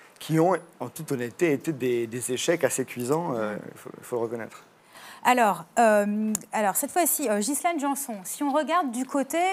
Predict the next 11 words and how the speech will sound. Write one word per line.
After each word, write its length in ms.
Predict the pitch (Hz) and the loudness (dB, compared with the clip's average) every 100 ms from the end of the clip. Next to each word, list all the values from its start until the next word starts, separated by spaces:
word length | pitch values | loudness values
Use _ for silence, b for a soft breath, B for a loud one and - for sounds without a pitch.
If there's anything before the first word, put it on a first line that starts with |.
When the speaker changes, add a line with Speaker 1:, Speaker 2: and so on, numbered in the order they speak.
| 370 | 0
Speaker 2:
peut-être 640 | 269 - 285 339 - 247 214 | -6 0 2 2 0 -4 -2
des 280 | 208 202 196 | -4 -6 -8
pratiques, 680 | 180 - 262 - 453 - - - _ b b b - | -6 0 0 0 -6 -8 -12 -16 _ b b b -4
des 140 | 220 | -4
pratiques 580 | 220 285 285 - 311 311 | 2 2 2 -2 -6 -4
de 80 | 220 | -6
comment 400 | 214 285 285 294 | 0 0 4 2
est-ce 240 | 233 - | 0 -4
que, 100 | - | -2
euh, 920 | 254 233 202 185 185 185 175 165 156 196 | 0 2 0 -2 -4 -4 -4 -6 -6 -4
nous, 320 | 233 285 | 0 0